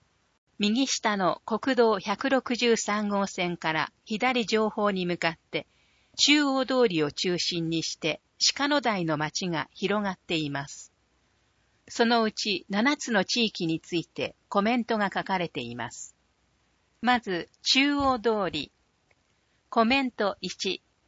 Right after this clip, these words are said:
両側に整備された木々が立ち並ぶ鹿野台のメインストリート。坂を登り、綺麗な花が住民をお出迎え。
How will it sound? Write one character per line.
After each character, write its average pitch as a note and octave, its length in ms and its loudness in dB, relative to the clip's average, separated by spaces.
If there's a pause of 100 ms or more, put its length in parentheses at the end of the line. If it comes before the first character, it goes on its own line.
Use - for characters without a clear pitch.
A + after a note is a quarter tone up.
(500)
両 B3+ 240 6
側 B3 300 2
に G#3+ 160 0
整 D4+ 240 0
備 A#3 140 -2
さ F#3 180 -2
れ E3+ 120 0
た D3+ 160 -4
木 A3+ 180 -4
々 A3+ 140 0
が E3 120 -2
立 E3 320 -4
ち - 20 0
並 G3+ 320 0
ぶ C#3+ 220 -2 (260)
鹿 C#4 100 0
野 C#4 140 2
台 G3 240 0
の D#3 160 -2
メ E3+ 180 2
イ B3 60 0
ン B3+ 100 0
ス - 120 -10
ト A3+ 140 0
リ F#3 200 -2
ー - 80 -14
ト。 A#2 200 -8 (600)
坂 A#3+ 500 2
を F#3+ 80 4
登 E3+ 300 0
り、 D#3 300 -4
綺 D4 140 -2
麗 C4+ 200 2
な F#3+ 140 2
花 F#3+ 280 0
が D#3 200 -2
住 A3 260 0
民 A#3+ 320 2
を G#3 160 0
お F3+ 80 0
出 F3+ 140 -2
迎 E3+ 380 -4
え。 D3 200 -6